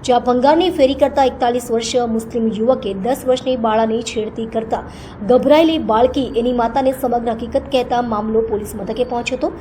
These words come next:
મળતી માહિતી મુજબ, જેની છેડતી થઈ છે તે સગીરા સાયકલ લઈ ઊભી હતી, ત્યાં શરીફ મોહમ્મદ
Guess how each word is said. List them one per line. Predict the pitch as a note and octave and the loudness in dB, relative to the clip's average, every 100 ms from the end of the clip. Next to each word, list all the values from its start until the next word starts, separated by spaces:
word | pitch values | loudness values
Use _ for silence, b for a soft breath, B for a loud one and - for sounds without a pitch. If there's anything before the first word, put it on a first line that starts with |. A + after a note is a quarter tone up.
| B B - | B B -2
મળતી | A#3 C#4+ F4 | 2 4 4
માહિતી | D#4+ D#4 E4 | 4 4 2
મુજબ, | C#4 B3 D4+ A3+ - - - | 0 4 4 4 -4 -14 -2
જેની | A#3+ B3+ C4 D4 - - - - - - - - - - - - | 2 4 2 -2 -4 -14 -16 -18 -18 -18 -20 -18 -18 -18 -16 -4
છેડતી | - C4+ C#4 D#4 D4+ | 2 2 2 0 0
થઈ | A3+ C#4 | 2 0
છે | D4+ A3+ F#3+ - | 0 -4 -6 -2
તે | A3 A#3+ A#3 | 2 2 0
સગીરા | - B3 D#4 C4 - - | -4 0 2 2 0 -6
સાયકલ | - B3 B3 D4+ | -2 -2 2 4
લઈ | D4 | 4
ઊભી | C#4 B3+ C#4+ | 2 0 -2
હતી, | C#4+ G#4 - - - - - - | -2 -6 -8 -14 -18 -18 -18 -4
ત્યાં | C4 B3 C4 B3+ | 2 4 4 2
શરીફ | C4 C#4 D#4 | 0 0 -2
મોહમ્મદ | D4+ C#4 B3+ C4+ | 0 0 2 0